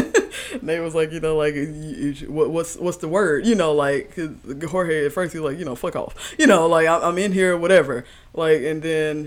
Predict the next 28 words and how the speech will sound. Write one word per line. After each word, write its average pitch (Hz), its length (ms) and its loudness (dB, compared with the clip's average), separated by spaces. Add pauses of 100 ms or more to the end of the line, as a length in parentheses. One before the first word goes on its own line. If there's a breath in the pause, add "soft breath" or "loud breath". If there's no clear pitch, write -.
he, 156 520 -8 (1300)
uh, 147 300 0
he 156 140 -6
was 156 200 -6
like, 139 320 -6 (680)
"You 147 100 -10
gotta 151 200 0
do 147 180 -6
this 147 200 -6
for 139 240 -8
your 127 160 -6
son." 220 340 -10 (680)
He 156 60 -12
was 143 100 -8
like, 131 140 -10
"What 139 180 -10
you 139 60 -8
mean?" 185 340 -10
<laughs> - 680 -20
Like, 202 340 4
<laughs> - 0 -
he - 1000 4
was 233 100 4
like, 196 140 2
"What, 190 140 2
what 190 180 -8
you, 196 160 -8
what, 196 160 -2